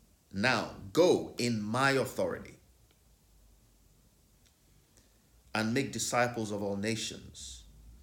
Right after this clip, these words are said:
baptizing them in the name of the Father, the Son, and the Holy Spirit, and teach them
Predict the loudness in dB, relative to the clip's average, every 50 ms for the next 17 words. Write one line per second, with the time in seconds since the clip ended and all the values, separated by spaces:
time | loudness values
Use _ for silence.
0 | -20 -20 -20 -20 -20 -20 -20 -20 -20 -20 -20 -8 0 2 2 2 2 0 2 4
1 | 4 4 4 4 2 0 0 0 -2 -2 -4 -2 -2 -2 -2 -2 -2 -2 -4 -4
2 | -6 -6 -4 -2 -2 0 0 -2 -2 -4 -4 -4 -4 -4 -4 -4 -4 -6 -6 -6
3 | -6 -6 -8 -6 -6 -8 -8 -8 -8 -8 -8 -8 -8 -8 -6 -8 -6 -4 -4 -4
4 | -4 -4 -8